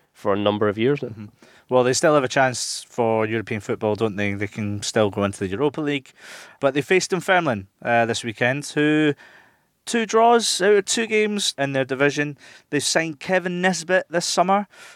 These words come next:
Speaker 2: who've scored thirty-five goals last season for Raith Rovers. But to expect him to get a hat-trick <laughs> at Celtic Park, um, even though they've just conceded four there,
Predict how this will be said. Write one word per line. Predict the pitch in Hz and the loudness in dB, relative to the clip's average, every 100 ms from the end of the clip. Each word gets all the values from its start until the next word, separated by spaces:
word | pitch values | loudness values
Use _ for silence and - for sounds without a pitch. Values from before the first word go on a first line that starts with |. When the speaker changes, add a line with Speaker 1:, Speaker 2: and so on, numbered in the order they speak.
| - | -4
Speaker 2:
who've | 143 147 131 | 0 0 0
scored | - - - 160 147 | -4 -4 -2 -2 -2
thirty-five | - 180 147 160 151 | -2 -2 0 -4 -2
goals | 160 147 127 - | -6 -6 -6 -8
last | 117 135 131 | -4 -4 -4
season | - 117 120 | -6 -6 -8
for | 107 113 | -6 -4
Raith | 107 104 - | -2 -4 -4
Rovers. | 110 113 117 - - - - _ _ _ - | -4 -2 -2 -4 -14 -20 -20 _ _ _ -2
But | 143 | -2
to | - 147 | -2 -4
expect | 131 - 156 107 | -2 0 0 2
him | 147 139 123 | 0 0 -6
to | - 127 120 110 _ _ _ - | -4 -2 -2 -4 _ _ _ -6
get | 127 | -4
a | 104 | 0
hat-trick | 151 - 135 151 - - 190 185 831 | -2 0 -2 -2 -6 -12 -6 -6 -8
<laughs> | - - - | -16 -14 0
at | 233 | 0
Celtic | - 196 196 190 156 | 2 0 0 0 -2
Park, | 170 180 - - - - - - | 0 2 0 -6 -20 -20 -14 -2
um, | 143 139 | 0 2
even | 151 143 | 0 -2
though | 139 135 | 0 0
they've | 131 | 0
just | 123 123 | -4 -6
conceded | 127 - 123 117 | -6 -8 -6 -6
four | - 123 120 | -2 0 2
there, | 117 113 | 2 0